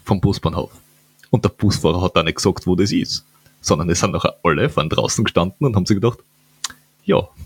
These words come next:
wie kommen wir jetzt zum Start? Das heißt, wir haben zwischen zehn und fünfzehn Euro gezahlt, damit wir dann irgendwo in irgendeinem Dorf im Nix stehen,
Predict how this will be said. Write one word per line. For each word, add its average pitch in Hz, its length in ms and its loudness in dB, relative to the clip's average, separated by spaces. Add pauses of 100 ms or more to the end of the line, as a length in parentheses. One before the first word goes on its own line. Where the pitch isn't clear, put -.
(180)
wie 117 160 2
kommen 156 240 0
wir 123 100 2
jetzt - 300 -2
zum 175 160 -4
Start? - 480 -2 (960)
Das 113 120 -2
heißt, 113 200 -2
wir 110 120 4
haben 123 220 -4 (160)
zwischen - 300 -2
zehn 123 200 2
und 151 100 0
fünfzehn - 440 0
Euro - 240 0
gezahlt, - 420 0 (320)
damit 95 320 0
wir 113 120 0
dann 120 360 0 (340)
irgendwo 143 760 0 (140)
in 135 180 2
irgendeinem 180 480 0
Dorf - 480 -2
im 110 160 2
Nix - 320 0
stehen, 196 440 0